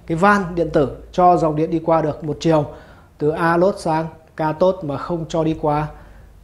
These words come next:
cái chiều ngược lại các bạn nhá. Khi có dòng điện đi qua diode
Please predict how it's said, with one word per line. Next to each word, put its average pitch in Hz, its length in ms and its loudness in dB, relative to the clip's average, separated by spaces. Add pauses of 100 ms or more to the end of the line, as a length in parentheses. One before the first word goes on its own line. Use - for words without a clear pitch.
(260)
cái 160 140 -4
chiều 135 160 4
ngược 143 240 2
lại 147 240 2
các 160 80 -2
bạn 147 200 0
nhá. 156 140 2 (2500)
Khi 247 320 6
có 226 140 8
dòng 214 160 8
điện 196 140 8
đi 214 160 6
qua 214 160 8
diode 240 280 8